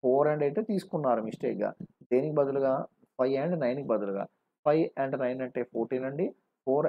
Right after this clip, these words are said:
and ఎయిట్ అంటే ఈ వాల్యూ వచ్చేసి ట్వెల్వ్ అండి. అంటే మొత్తం మీద తీసుకోవాల్సింది ఎంత? తీసుకోవాల్సింది ఫోర్టీన్, కానీ తీసుకుంది ఎంత? ట్వెల్వ్. ఎంత తక్కువగా తీసుకున్నారు? టూ తక్కువగా తీసుకున్నారు. మరి కరెక్ట్ యావరేజ్ ఎంతో కావాలి అంటే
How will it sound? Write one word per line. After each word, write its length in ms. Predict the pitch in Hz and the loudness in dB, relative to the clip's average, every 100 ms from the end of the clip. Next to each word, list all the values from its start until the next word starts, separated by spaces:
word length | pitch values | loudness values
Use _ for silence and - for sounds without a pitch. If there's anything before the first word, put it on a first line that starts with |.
| 135 | 0
and 140 | 135 135 120 | -2 0 0
ఎయిట్ 180 | 120 127 | 0 -4
అంటే 180 | 131 139 120 120 | -2 -2 -2 0
ఈ 60 | 120 | 0
వాల్యూ 180 | 127 123 | 2 -2
వచ్చేసి 200 | 190 - | -4 -4
ట్వెల్వ్ 220 | 113 107 | -2 0
అండి. 160 | 101 101 - _ _ | -2 -6 -8 _ _
అంటే 120 | 127 131 | -4 -2
మొత్తం 220 | 127 - 143 | -2 -2 -2
మీద 140 | 147 127 135 - | 0 0 0 -4
తీసుకోవాల్సింది 640 | 131 131 - 139 135 135 120 | -6 -6 0 0 0 -4 -6
ఎంత? 160 | 123 165 269 320 | -4 -4 -4 -4
తీసుకోవాల్సింది 680 | 120 117 - 131 120 - 170 - | -8 -8 0 2 2 0 -8 -2
ఫోర్టీన్, 420 | 117 120 110 104 - _ _ - | -2 0 -2 -4 -14 _ _ -2
కానీ 180 | 127 131 127 | 0 0 -4
తీసుకుంది 400 | 131 - 143 131 | -6 -8 -8 -6
ఎంత? 140 | 131 156 277 - | -4 -4 -6 -6
ట్వెల్వ్. 280 | 123 107 98 - _ _ _ _ 113 113 | -2 0 -2 -8 _ _ _ _ -4 -4
ఎంత 160 | 131 160 135 | -2 -4 -2
తక్కువగా 400 | 127 143 143 139 139 | -2 -2 2 2 0
తీసుకున్నారు? 580 | 131 - 135 131 135 208 - _ | -6 -8 -2 0 2 0 -6 _
టూ 80 | 143 165 131 | -2 0 0
తక్కువగా 320 | - 123 151 127 | 0 0 0 -2
తీసుకున్నారు. 520 | - 113 104 104 104 - _ _ | -6 -6 -4 -2 -4 -10 _ _
మరి 100 | 120 123 123 | 0 2 2
కరెక్ట్ 280 | 139 - 151 113 | 2 2 0 2
యావరేజ్ 320 | 131 143 143 | 2 2 -2
ఎంతో 160 | 131 131 - | -2 -2 0
కావాలి 300 | 117 127 135 135 | 2 2 0 -4
అంటే 160 | 135 | -2